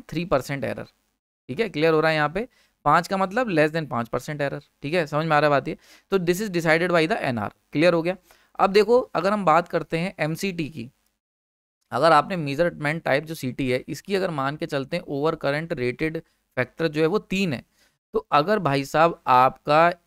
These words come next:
एमसीटी कहीं किसी सिस्टम में लगा है और वहाँ पे अगर उसके अंदर ओवर करंट आ गया, सर्ज आ गया, लेकिन वो सर्ज तीन गुना रेटेड करंट से कम है अगर, ठीक है, तो ये सीटी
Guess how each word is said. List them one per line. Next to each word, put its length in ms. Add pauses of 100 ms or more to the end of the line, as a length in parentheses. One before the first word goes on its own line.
एमसीटी 640
कहीं 320
किसी 340
सिस्टम 480
में 120
लगा 280
है 60
और 200
वहाँ 260
पे 100
अगर 180
उसके 200
अंदर 160
ओवर 320
करंट 260
आ 180
गया, 240
सर्ज 300
आ 160
गया, 240 (460)
लेकिन 300
वो 100
सर्ज 360 (120)
तीन 240
गुना 220
रेटेड 320
करंट 280
से 100
कम 300
है 100
अगर, 220 (220)
ठीक 140
है, 200 (1040)
तो 100
ये 120
सीटी 400